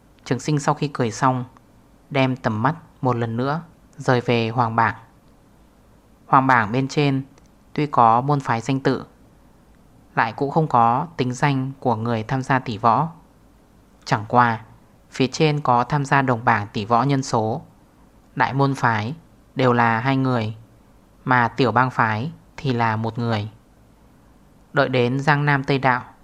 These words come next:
rất nhiều môn phái tìm được Long Hổ Sơn. Trường Sinh lông mày cau chặt. Long Hổ Sơn tham gia đồng bảng tỷ thí nhân số vậy mà chỉ có một người. Trên bảng, nếu như người tham gia là nữ,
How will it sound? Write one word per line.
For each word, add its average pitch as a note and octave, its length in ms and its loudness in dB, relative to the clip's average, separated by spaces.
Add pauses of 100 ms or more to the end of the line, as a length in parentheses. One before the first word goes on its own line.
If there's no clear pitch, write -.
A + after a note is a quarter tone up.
rất F3 140 -4
nhiều D#3+ 180 0
môn C3+ 180 0
phái A#2+ 380 -2
tìm A#2+ 260 -4
được A#2+ 220 -4
Long B2+ 140 -2
Hổ A#2 140 -2
Sơn. A#2+ 320 -2 (920)
Trường A#2+ 140 -4
Sinh C#3+ 340 0
lông C#3 160 0
mày B2 160 0
cau B2+ 180 0
chặt. A#2+ 200 -2 (840)
Long C3+ 160 4
Hổ A#2+ 180 0
Sơn B2 240 -2
tham B2 200 -2
gia B2 480 0
đồng A#2+ 220 -2
bảng A2 300 0
tỷ G#2+ 140 -6
thí A2 240 -6
nhân B2+ 160 -2
số A2+ 360 -4 (520)
vậy B2+ 120 0
mà B2+ 200 0
chỉ A2+ 180 -6
có A2+ 180 0
một C3+ 160 0
người. A#2 360 -4 (1040)
Trên D3 260 0
bảng, A#2+ 200 2 (420)
nếu B2+ 160 2
như D3 260 2
người C3+ 200 2
tham C#3 220 -2
gia C#3 200 4
là B2 140 2
nữ, C3 260 -2